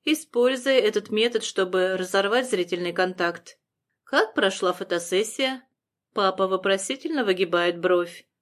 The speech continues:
В голове возникает совсем не та сессия, о которой спрашивает отец, и я быстро гоню прочь из воспоминаний картинки того, как позировала для Демьяна. «Хорошо, фотограф остался доволен.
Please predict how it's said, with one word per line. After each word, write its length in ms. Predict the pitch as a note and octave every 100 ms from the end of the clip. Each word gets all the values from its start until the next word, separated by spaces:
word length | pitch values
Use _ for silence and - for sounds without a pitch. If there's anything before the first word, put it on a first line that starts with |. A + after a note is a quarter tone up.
| -
В 120 | F#3
голове 440 | F#3+ F#3+ F#3 A3+
возникает 640 | A#3+ A#3+ G#3+ G#3 G#3+ G#3 G#3
совсем 420 | G#3 G3+ G#3+ G3+
не 120 | G3
та 240 | G3 B3+ D4+
сессия, 640 | - F#3+ F3 F3 F#3+ F#3
о 40 |
которой 420 | F3+ F#3+ F#3+ F#3
спрашивает 640 | F3+ - F#3+ F#3 F#3+ F#3 F#3
отец, 520 | F#3+ F#3+ G3 G3 - _ _ -
и 180 | F3
я 160 | F3 F3
быстро 460 | F3+ C4 - G3 F#3
гоню 340 | F#3 F#3+ F#3
прочь 440 | G3 A3+ A#3+ - _ _ -
из 180 | E4
воспоминаний 680 | C#4+ C#4 B3+ A#3 G#3+ B3 B3
картинки 580 | A#3 F#3+ F#3+ G#3 F#3+ G3+
того, 500 | G3 F#3+ F#3 G#3 A#3+
как 300 | A#3+ A#3 A#3
позировала 720 | C4+ B3+ B3+ F#3+ F#3+ G3 G#3+ G3
для 220 | F3 E3+
Демьяна. 720 | F3+ F#3 F3 E3 E3+ E3+ E3+ _ _ _ _
«Хорошо, 680 | - D4+ E4+ - - G#3 C#4
фотограф 600 | C4 A#3 G#3 A3 B3+ C#4
остался 480 | C#4 - F#3+ F#3+ G#3
доволен. 680 | A#3 A3+ G3 F#3 F#3+ G3